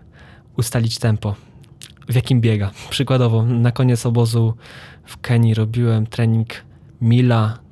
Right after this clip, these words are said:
tysiąc osiemset, sześćset, czterysta, dwieście. Dostałem założenia, żeby, żeby nie przedobrzyć na,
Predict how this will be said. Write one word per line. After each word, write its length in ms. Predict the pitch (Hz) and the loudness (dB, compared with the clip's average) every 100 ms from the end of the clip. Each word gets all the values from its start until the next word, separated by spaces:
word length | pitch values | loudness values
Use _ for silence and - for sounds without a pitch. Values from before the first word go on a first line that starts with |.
| - - | -20 -6
tysiąc 640 | 120 113 117 104 - - - - | -2 -2 -2 -4 -4 -12 -16 -6
osiemset, 760 | 107 - 117 113 - 107 - - | -4 0 -2 -2 -6 -8 -8 -10
sześćset, 580 | - 117 113 - 107 - | -4 -2 -2 -6 -10 -10
czterysta, 640 | - 113 117 - 117 101 | -8 -4 -4 -4 -6 -6
dwieście. 540 | 101 107 - 160 180 - - - - - - - - - - - - | -2 -2 -2 -2 -4 -6 -20 -20 -20 -20 -20 -20 -20 -20 -20 -20 -4
Dostałem 460 | 143 147 170 156 135 | -2 0 0 2 2
założenia, 500 | 127 123 131 131 117 | 2 4 4 4 2
żeby, 360 | 120 113 113 104 - | 2 2 0 0 -4
żeby 260 | 120 117 | 0 2
nie 100 | 120 | 2
przedobrzyć 480 | - 117 113 113 - | 0 -2 -2 -2 0
na, 380 | 113 107 110 | 0 2 -2